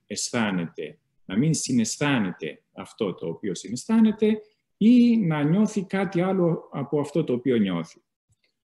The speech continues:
Ε, αυτό είναι, ε, μέσα στην, ε, ελεύθερη, ανήκει στην ελεύθερη βούληση και στην, στο ελεύθερο θυμικό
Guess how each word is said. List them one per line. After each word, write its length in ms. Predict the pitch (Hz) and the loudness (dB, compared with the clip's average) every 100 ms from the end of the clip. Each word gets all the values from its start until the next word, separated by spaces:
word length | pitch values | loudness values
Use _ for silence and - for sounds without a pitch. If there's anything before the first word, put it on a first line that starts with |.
| _ _ | _ _
Ε, 380 | - 117 107 113 | -6 -2 -2 -4
αυτό 520 | - 123 - 220 226 - | -6 -12 0 2 2 0
είναι, 680 | 196 202 208 208 208 214 214 - _ _ | 2 4 6 4 4 2 0 -4 _ _
ε, 680 | - - 143 - - - - - 240 196 | -10 -8 -6 -6 -8 -10 -10 -12 -8 -2
μέσα 400 | 160 185 - 185 | 0 0 -2 -6
στην, 600 | - - 160 156 151 147 | -8 -4 -2 -2 -4 -6
ε, 460 | 147 139 143 135 139 | -6 -6 -6 -6 -4
ελεύθερη, 1080 | 131 165 180 175 170 165 175 175 175 170 - - 139 | 0 2 2 0 -4 0 2 2 0 -2 -8 -10 -2
ανήκει 380 | 143 180 180 | 2 2 2
στην 180 | - 165 | -4 -4
ελεύθερη 580 | 151 156 160 170 160 151 | -2 -2 -4 -4 -2 -2
βούληση 520 | 139 165 170 160 175 | 0 0 0 0 -6
και 200 | - 160 | -6 -6
στην, 1000 | 156 - - _ - 151 147 147 143 202 | -4 -6 -10 _ -8 -4 -2 -4 -4 -6
στο 200 | - 143 | -2 0
ελεύθερο 600 | 139 175 185 - 175 175 | 2 2 0 -2 -2 0
θυμικό 960 | 165 139 131 127 127 180 107 - - | 0 0 2 2 2 2 2 -2 -14